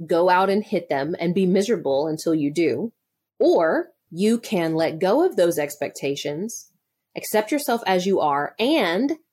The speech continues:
continue to evolve yourself. And eventually those goals will come into your reality, will come to fruition.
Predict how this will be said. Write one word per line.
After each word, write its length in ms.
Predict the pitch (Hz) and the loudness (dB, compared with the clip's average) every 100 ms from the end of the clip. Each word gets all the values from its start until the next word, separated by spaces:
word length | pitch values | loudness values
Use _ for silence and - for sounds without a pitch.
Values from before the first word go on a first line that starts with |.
| _ | _
continue 520 | - 233 - 220 220 220 | -2 -2 2 2 2 2
to 180 | 220 202 | 0 0
evolve 440 | 190 180 180 277 | 0 0 0 0
yourself. 640 | 226 175 - 135 135 196 - _ _ _ - | 0 0 -2 -4 -4 -10 -20 _ _ _ -4
And 280 | 196 196 196 - | 0 2 2 2
eventually 880 | 208 185 202 240 285 208 190 190 _ _ _ | 2 4 2 2 2 4 4 0 _ _ _
those 280 | 170 190 196 | 2 2 2
goals 460 | 190 202 214 170 160 | 2 4 4 0 -2
will 320 | 180 180 175 | 0 0 -2
come 280 | - 185 185 | -6 -2 0
into 560 | 165 170 - 170 165 165 | 0 -6 -4 -2 -2 -6
your 400 | 165 160 156 151 - | -4 -2 0 -2 -2
reality, 640 | 160 143 180 196 165 165 156 | -4 -2 -2 -2 -4 -6 -4
will 120 | 151 | -4
come 320 | - 170 170 | -4 -4 -4
to 120 | 170 | -6
fruition. 680 | - 160 170 208 - - | -4 -2 -2 -4 -6 -10